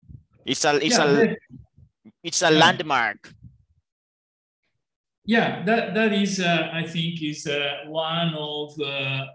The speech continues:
Speaker 2: uh, you know, the, uh, we have a whole research agenda on, uh, on, on this link between, uh, culture and economic outcomes. And we have been investigating, uh, uh, several channels of influence.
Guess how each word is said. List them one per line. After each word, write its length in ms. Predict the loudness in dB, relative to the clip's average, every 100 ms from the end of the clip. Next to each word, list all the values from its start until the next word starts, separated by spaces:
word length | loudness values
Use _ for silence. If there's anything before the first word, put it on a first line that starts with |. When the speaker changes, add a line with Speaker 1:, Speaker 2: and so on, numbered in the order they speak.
| -10
Speaker 2:
uh, 540 | -6 -6 -8 -12 -14 -14
you 100 | -12 -6
know, 240 | -4 -4
the, 580 | -6 -6 -6 -10 -10 -8
uh, 60 | -2
we 120 | 2
have 140 | 2 4
a 120 | 2
whole 720 | 2 2 2 4 2 0 -6
research 480 | -10 -4 -2 -2 -6
agenda 720 | -10 -6 -4 -4 -4 -6 -8 -10
on, 460 | -10 -8 -10 -14 -16
uh, 520 | -10 -8 -8 -12 _ -8
on, 300 | -4 -4 -4
on 160 | -6 -4
this 300 | -6 -6 -10
link 480 | -6 -4 -2 -4 -8
between, 540 | -12 -6 -4 -2 -4
uh, 200 | -4 -4 -6
culture 540 | -8 -8 -8 -10 -8
and 260 | -2 -2 -2
economic 440 | -4 -4 -4 -6
outcomes. 720 | -14 -16 _ -20 -20 _ -18 -18 -18 _ _ _ -6
And 380 | -4 -4 -4
we 80 | -4
have 100 | -2
been 140 | 0 0
investigating, 1000 | -2 -2 -6 -6 -4 -4 -4 -4 -4 -6
uh, 880 | -6 -8 -10 -16 _ _ _ _ -8
uh, 160 | -6
several 500 | -4 -2 0 0 -2
channels 520 | -4 -6 -4 -4 -4 -6
of 120 | -6
influence. 720 | -6 -6 -10 _ -20 -18